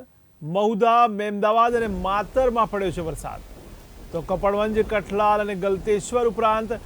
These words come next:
ઠાસરામાં પણ વરસાદ પડ્યો. ત્યારે વરસાદી આંકડા પ્રમાણે જિલ્લામાં સરેરાશ બે ઇંચ જેટલો વરસાદ થયો છે.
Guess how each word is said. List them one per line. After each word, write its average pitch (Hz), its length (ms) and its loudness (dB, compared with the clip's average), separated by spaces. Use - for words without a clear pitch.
ઠાસરામાં 214 760 2
પણ 247 200 0
વરસાદ 190 480 -2
પડ્યો. 117 200 -12
ત્યારે 180 180 -2
વરસાદી 202 720 0
આંકડા 254 300 2
પ્રમાણે 226 440 2
જિલ્લામાં 214 760 0
સરેરાશ 226 680 0
બે 202 360 0
ઇંચ 220 180 0
જેટલો 202 360 -4
વરસાદ 180 380 -2
થયો 127 220 -12
છે. - 160 -16